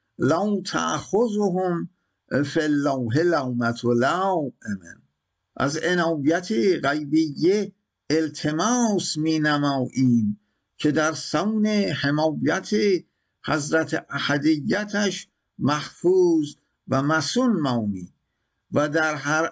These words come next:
آنی به موهبت جدیدی سرافراز گردی تا چون ستارهٔ صبحگاهی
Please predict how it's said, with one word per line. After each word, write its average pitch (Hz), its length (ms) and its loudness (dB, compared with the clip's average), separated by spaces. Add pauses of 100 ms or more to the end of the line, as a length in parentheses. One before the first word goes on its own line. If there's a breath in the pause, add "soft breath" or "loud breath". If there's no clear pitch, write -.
آنی 190 680 0 (320)
به - 140 0
موهبت 156 720 -2
جدیدی 160 1080 0 (360)
سرافراز 160 1300 -2
گردی 110 520 -2 (680)
تا 156 280 0
چون 196 480 -2 (140)
ستارهٔ 160 920 -2
صبحگاهی 180 1500 0